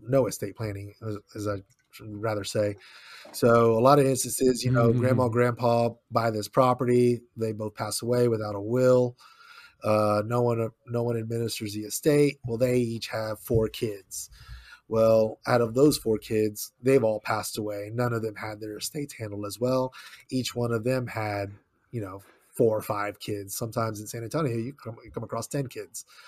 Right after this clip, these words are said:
Speaker 1: Um, and then
Speaker 2: Mm-hmm.
Speaker 1: out of those kids, you know, you've got additional deaths among them with heirs underneath. So, uh, you, you can kind of see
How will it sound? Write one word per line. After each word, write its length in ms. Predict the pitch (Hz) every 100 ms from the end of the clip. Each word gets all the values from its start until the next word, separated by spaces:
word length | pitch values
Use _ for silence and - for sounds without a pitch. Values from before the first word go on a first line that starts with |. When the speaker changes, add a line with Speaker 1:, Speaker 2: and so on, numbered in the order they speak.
| - - - - -
Speaker 1:
Um, 500 | 110 107 104 104 104
and 180 | 127 120
then 120 | 120
Speaker 2:
Mm-hmm. 180 | 120 127
Speaker 1:
out 160 | 131
of 80 | 131
those 380 | 151 175 143 -
kids, 420 | - 131 131 127
you 100 | 131
know, 120 | 127
you've 240 | 123 127 127
got 180 | 127
additional 640 | 131 139 156 - 120 110 107 120
deaths 440 | 120 110 104 -
among 340 | 120 117 113 110
them 260 | 110 110
with 200 | 110 107 _ _ -
heirs 280 | 113 113
underneath. 400 | 110 110 104 107 101 - - - - -
So, 640 | - 123 117 117 113 - -
uh, 260 | 120 113 110 -
you, 160 | 131 - _ _
you 100 | 120
can 120 | 127
kind 240 | 117 147 139
of 80 |
see 420 | - 135 131 127